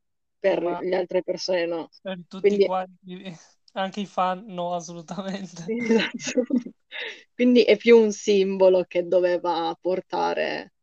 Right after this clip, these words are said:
Speaker 1: Sam, però comunque sì. Ehm, mi è piaciuto tantissimo anche grazie alla regista della serie, perché le scene di combattimento di,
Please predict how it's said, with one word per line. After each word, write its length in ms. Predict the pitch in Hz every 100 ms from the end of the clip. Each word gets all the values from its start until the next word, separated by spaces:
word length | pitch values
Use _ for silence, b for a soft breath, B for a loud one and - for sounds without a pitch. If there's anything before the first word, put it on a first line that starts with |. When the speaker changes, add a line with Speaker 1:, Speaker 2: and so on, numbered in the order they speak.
| _ _ _
Speaker 1:
Sam, 580 | - 180 165 170 170 175
però 240 | 226 202
comunque 360 | 196 190 185 175
sì. 240 | 180 - - _ _ _ _
Ehm, 1160 | - 220 214 202 196 196 196 190 190 190 190 185 - _ _ _ _ _ _ _ _ _ _ _
mi 100 | 226
è 20 |
piaciuto 280 | 226 262 269
tantissimo 680 | 262 254 269 262 - 277 247
anche 260 | 220 233
grazie 300 | 220 202 - 190
alla 140 | 185
regista 760 | 175 175 - 175 - - 190 208 _
della 380 | 185 180 170 170
serie, 560 | 165 160 165 180 226 _ _ _
perché 300 | 214 214 226
le 140 | 220
scene 420 | 208 - 226 240 269
di 120 | 262
combattimento 1160 | 220 196 190 - - 180 180 185 185 - 196 220 _ _ _ _ _
di, 720 | 190 196 180 175 170 165 160